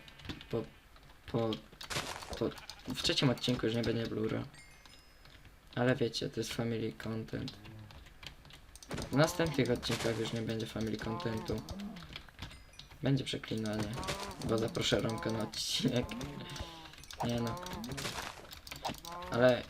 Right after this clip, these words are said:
wiem tyle, że też te-, tego dawniej nie było też. Im dłużej przytrzymasz, tym mocniej bijesz, wiecie, o co chodzi. To jest moim zdaniem, no, niby logiczne, ale trochę też głupie.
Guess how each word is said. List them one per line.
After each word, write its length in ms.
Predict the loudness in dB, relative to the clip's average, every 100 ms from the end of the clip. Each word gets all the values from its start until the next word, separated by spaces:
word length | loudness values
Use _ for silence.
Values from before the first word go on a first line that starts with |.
| -6
wiem 340 | 0 2 2
tyle, 420 | 2 4 8 8 8
że 120 | 4
też 240 | 4 2 -2 -12 -8 -6 -2 0
te-, 80 |
tego 280 | 4 6 6
dawniej 260 | 6 4 6
nie 120 | 8
było 220 | 8 6
też. 400 | 6 4 4 2 -4 -20 -20 -2 8
Im 100 | 10
dłużej 220 | 10 10
przytrzymasz, 520 | 8 8 12 12 10
tym 140 | 8
mocniej 300 | 8 8 6
bijesz, 360 | 6 4 2 2
wiecie, 280 | 0 0 -2
o 40 |
co 160 | 0 -2
chodzi. 240 | -2 -4 -8
To 320 | -12 -10 -4
jest 360 | -2 -2 -4 -12 -16 -20 -20 -20 -16 -2
moim 180 | 2 4
zdaniem, 440 | 6 8 8 6 0 -18 -20 -20 -20 -20 -20 -20 -20 -18 -18 -16 -10
no, 160 | -2 6
niby 340 | 6 10 10
logiczne, 600 | 12 10 6 4 4 4
ale 180 | 4 4
trochę 280 | 2 2 4
też 200 | 4 0
głupie. 480 | 0 -2 2 2